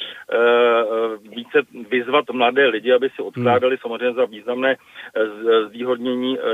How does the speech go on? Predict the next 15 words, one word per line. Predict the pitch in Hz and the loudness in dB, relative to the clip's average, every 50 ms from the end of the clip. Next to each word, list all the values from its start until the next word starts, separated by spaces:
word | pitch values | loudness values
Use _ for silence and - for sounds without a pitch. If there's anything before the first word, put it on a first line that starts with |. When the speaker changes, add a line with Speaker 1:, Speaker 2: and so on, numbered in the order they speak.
| 107 - | -2 -4
Speaker 1:
ty | 104 | -4
peníze | - - 120 123 120 123 | -4 -2 -2 -2 0 0
do | 117 | 0
toho | 113 - 127 123 | 2 2 0 0
systému. | - - 104 - _ 117 107 98 87 | 0 -2 -10 -6 _ -4 -4 -4 -4
Máme | 90 104 113 127 143 | -2 -2 0 0 0
tam | 139 - 156 147 139 | 2 2 0 2 2
návrh | 131 120 120 131 139 135 131 | 2 2 2 2 0 0 -2
na | 139 135 127 | -2 -2 0
zavedení | 110 117 113 117 120 131 135 | 2 2 2 2 0 0 -2
takzvaného, | 123 123 110 110 120 123 123 123 131 143 131 | -2 -2 -2 -2 -2 -2 -2 0 0 -2 -2
eh, | - _ - - - - - - - 104 107 110 104 107 _ | -4 _ -20 -20 -20 -20 -12 -4 2 2 2 2 2 -2 _
účtu | 123 120 123 - - - 147 | -12 -12 -12 -12 -10 -8 -8
dlouhodobých | 127 120 127 123 135 139 139 131 127 - - | -2 0 2 2 2 2 0 -2 -6 -10 -10
investic, | 98 110 127 131 - - 143 143 139 | -2 0 0 0 0 -2 -4 -4 -4